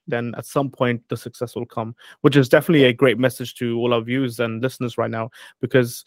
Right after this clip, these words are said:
a lot of times what, what tends to happen is people start up, start up a business, but they will quit after the first month, second month, or,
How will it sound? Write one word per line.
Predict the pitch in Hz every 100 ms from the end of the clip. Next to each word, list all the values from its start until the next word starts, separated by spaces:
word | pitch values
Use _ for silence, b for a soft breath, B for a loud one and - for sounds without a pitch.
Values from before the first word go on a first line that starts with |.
| b b -
a | 147
lot | 156
of |
times | - 147 139 123
what, | 131 117 - _
what | - - -
tends | 143 127
to | 127
happen | 147 -
is | 123 -
people | 151 143 139 127 120 - _ _ -
start | - - 156 151
up, | 135
start | - 156 147
up |
a | 127
business, | 123 117 123 120 - _ _
but | 120 120 -
they | 123 120
will | 117
quit | - 135 -
after | 123 113
the | 113
first | - 123 -
month, | 147 135
second | - - 135 - 131
month, | 127 123
or, | - 120